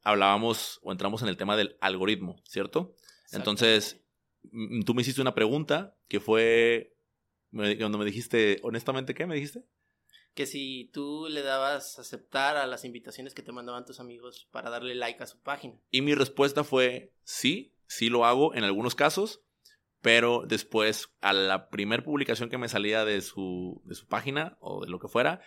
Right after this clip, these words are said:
Speaker 1: les daba a ocultar y eso para mí era como que ya tienes mi like, pero hasta ahí, ¿verdad? Ya no me bombardees. Entonces me llamó muchísimo la atención y me gustaría que pudieras repetir lo que platicabas ahorita de cómo esto termina por afectar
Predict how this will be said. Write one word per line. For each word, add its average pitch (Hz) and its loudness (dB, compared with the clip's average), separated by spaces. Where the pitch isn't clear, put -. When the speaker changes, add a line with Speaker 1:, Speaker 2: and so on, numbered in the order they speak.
Speaker 1:
les 98 -2
daba 95 4
a 107 6
ocultar 123 0
y 95 -4
eso 107 2
para 107 4
mí 107 0
era 110 4
como 110 -6
que 92 -8
ya 104 -2
tienes 135 -4
mi 123 -2
like, 151 0
pero 101 0
hasta - 0
ahí, 104 2
¿verdad? 101 4
Ya 104 4
no 110 0
me 117 2
bombardees. 95 -2
Entonces 123 -4
me 123 -4
llamó 123 0
muchísimo 147 -2
la 147 -2
atención 120 -8
y 131 -6
me 127 -6
gustaría 107 -4
que 101 -10
pudieras 104 2
repetir 92 -4
lo 107 0
que 92 -10
platicabas 92 -4
ahorita 98 -2
de 95 -4
cómo 113 -2
esto 117 -2
termina 107 -4
por 107 0
afectar 95 -4